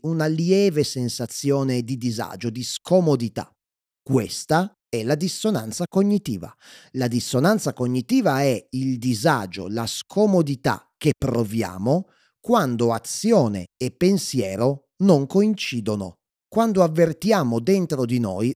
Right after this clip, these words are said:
una mancanza di coerenza. Ora, come ho già detto prima, la dissonanza cognitiva è un vissuto estremamente frequente nella nostra vita. Ci capita molto spesso di provarla.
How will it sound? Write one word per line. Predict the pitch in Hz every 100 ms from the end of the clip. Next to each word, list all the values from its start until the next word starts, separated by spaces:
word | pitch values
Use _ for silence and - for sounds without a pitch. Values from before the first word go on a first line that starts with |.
| -
una | 190 147
mancanza | 120 123 160 185 - 104 95 95 139 135 _
di | 131 151
coerenza. | - 147 117 - 87 - 87 _ _ _ _ _ _ _ _ _ _ _ _ _ _ _ _ _ _ _ -
Ora, | 127 113 -
come | - 202 170
ho | 123
già | 120 120
detto | 110 - 110
prima, | 107 104 101 101 _ _ - 151
la | 196
dissonanza | 120 - 117 110 120 110 110
cognitiva | 117 107 104 98 107 92 98 98 -
è | 127
un | 120 110
vissuto | 113 117 - 113 98 107 107 -
estremamente | 135 - - 131 123 127 123 135 147 135 117
frequente | - 120 110 104 - 131 131 104 98 98
nella | 98 101
nostra | 98 101 - 104
vita. | 98 95 95 - - -
Ci | - 143
capita | 180 170 135 120
molto | 139 190 156
spesso | - - 127 -
di | 107 107
provarla. | 98 101 90 87 82